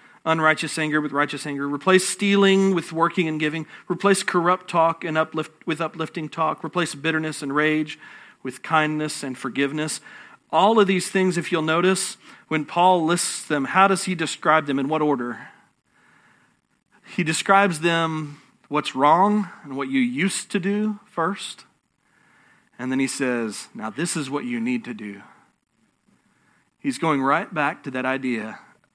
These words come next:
of that former life. That life that,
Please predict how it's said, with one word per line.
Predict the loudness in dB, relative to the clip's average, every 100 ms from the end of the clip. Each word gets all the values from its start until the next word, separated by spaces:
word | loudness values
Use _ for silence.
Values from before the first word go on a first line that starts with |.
| _ _
of | -10 -2
that | -2 -4
former | -6 2 4 6 4
life. | 2 0 -6 -16 -20 _ _ _ _ _ _ _ _ _ -2
That | 2
life | 6 8 8 4 0
that, | -10